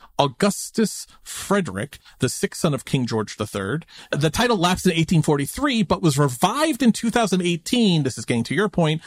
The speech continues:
when Queen Elizabeth the second bestowed it on her grandson, Prince Harry the Spare, on May nineteenth, two thousand eighteen, upon his marriage to Ms. Meghan Markle, who became the Duchess of Sussex. Duke is the highest of the five ranks in the peerage,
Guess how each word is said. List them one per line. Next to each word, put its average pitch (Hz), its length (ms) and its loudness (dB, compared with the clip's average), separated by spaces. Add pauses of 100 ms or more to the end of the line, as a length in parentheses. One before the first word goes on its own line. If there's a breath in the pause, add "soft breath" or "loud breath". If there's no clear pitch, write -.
(160 loud breath)
when 143 160 4
Queen 208 260 2
Elizabeth 208 380 0
the - 80 -6
second - 160 -2 (140)
bestowed 233 580 -2
it 202 140 2
on 156 160 2
her 131 160 0
grandson, 120 640 -2
Prince - 440 -2
Harry 113 600 -2
the - 80 -4
Spare, 113 560 -4 (320 loud breath)
on 120 280 2
May 131 200 2
nineteenth, 139 500 -2
two 139 120 -4
thousand 113 280 -2
eighteen, 135 420 -4
upon 135 260 -2
his 123 160 -2
marriage 113 340 -4
to 120 160 2
Ms. 117 360 0
Meghan 113 300 -2
Markle, 110 500 0 (220 loud breath)
who 180 100 8
became 139 360 2
the 120 100 0
Duchess - 440 -4
of 131 120 -8
Sussex. - 540 -6 (180 loud breath)
Duke 151 320 0
is 165 140 0
the 143 140 0
highest - 600 -2
of 131 140 -2
the 135 100 0
five 120 300 0
ranks 113 360 -2
in 240 180 2
the 131 100 0
peerage, 117 500 -2